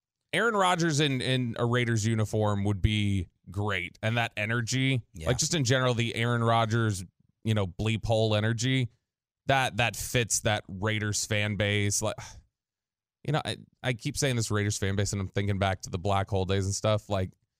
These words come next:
Speaker 1: it still upsets me that they're not in Oakland anymore.
Speaker 2: Well, you travel around for the games as the Cowboy Insider. Are we
Speaker 1: Mm-hmm.
Speaker 2: still going, like,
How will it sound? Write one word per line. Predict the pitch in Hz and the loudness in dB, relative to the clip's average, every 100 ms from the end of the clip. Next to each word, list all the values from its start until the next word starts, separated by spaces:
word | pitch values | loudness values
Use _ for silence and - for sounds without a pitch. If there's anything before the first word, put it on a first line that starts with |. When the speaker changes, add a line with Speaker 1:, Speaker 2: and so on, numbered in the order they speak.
| _ _ _ - | _ _ _ -8
Speaker 1:
it | 120 | -4
still | - 127 107 - _ _ _ _ _ - | 0 2 0 -4 _ _ _ _ _ -4
upsets | 107 - - 98 - | -2 0 0 -2 -2
me | 101 95 | -2 -2
that | 95 | 0
they're | 98 | -2
not | 95 - | -2 -4
in | 101 | -4
Oakland | 98 92 101 98 | -4 -2 -2 0
anymore. | 101 101 98 101 - | 0 0 0 0 -2
Speaker 2:
Well, | 170 | -4
you | 208 | -2
travel | - 208 202 196 170 | -2 0 0 -2 -4
around | 147 156 165 143 143 | -2 -2 -2 -4 -8
for | - 135 | -8 -8
the | 120 | -6
games | 127 147 139 120 | -6 -6 -6 -8
as | |
the | 113 | -6
Cowboy | 139 139 131 123 | -6 -4 -6 -6
Insider. | 120 147 - 120 110 113 120 | -8 -6 -4 -2 -2 -4 -4
Are | 123 | -2
we | 110 | 2
Speaker 1:
Mm-hmm. | 113 | 4
Speaker 2:
still | 165 | 2
going, | 143 135 147 143 | 2 -2 -2 -4
like, | 131 | -6